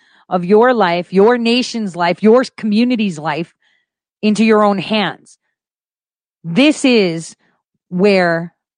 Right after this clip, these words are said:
they know that nothing can stop what's coming. Because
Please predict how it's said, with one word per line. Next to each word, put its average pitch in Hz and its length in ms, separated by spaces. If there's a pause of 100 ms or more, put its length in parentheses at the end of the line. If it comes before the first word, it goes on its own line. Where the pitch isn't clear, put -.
(640)
they 196 240
know 202 460
that 151 220
nothing 160 480
can 135 200
stop 131 380
what's 101 180
coming. 117 340 (760)
Because 208 400